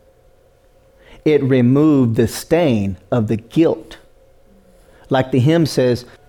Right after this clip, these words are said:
"The blood of Jesus cleanses us from the guilty stains." Amen. And so it's the guilt that's associated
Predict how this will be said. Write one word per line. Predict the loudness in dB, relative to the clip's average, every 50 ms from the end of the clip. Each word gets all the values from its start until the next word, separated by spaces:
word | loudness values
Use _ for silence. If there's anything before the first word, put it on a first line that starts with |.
| _ 0
"The | 0 2
blood | 4 4 2 2
of | 2 2
Jesus | 2 0 0 0 0 -2 -4
cleanses | -2 -2 -2 0 0 0 0 0
us | 0 -2 -2
from | -2 -2 0 0 -2 -2 -8 -18 -20 _ _ _ -10 -4
the | -2 0 0
guilty | 0 2 0 0 0 0 -2 -4
stains." | -4 -4 -4 -4 -2 -2 -4 -6 -12 -16 -20 -20 -20 _ _ _ _ _ _ _ _ _ _ _ _ _ _ -8 -4
Amen. | -2 0 0 0 0 -2 -2 -4 -8 -12 _ _ _ _ _ _ _ _ _ _ _ -20 -20 -8 -4
And | -2 0 0 -2
so | 0 0 0 0 0 -2 -2 -10 -6 -2
it's | 0 0 0 -2 -2
the | 0 0
guilt | 0 0 -2 0 2 2 2 2 0 0 -2 -6 -12 -14 -20 -20 -20 -12 -2
that's | -2 -2 0 0
associated | -4 -6 -2 0 2 2 2 0 0 0 0 2 2 2 2 0 -2 -4 -8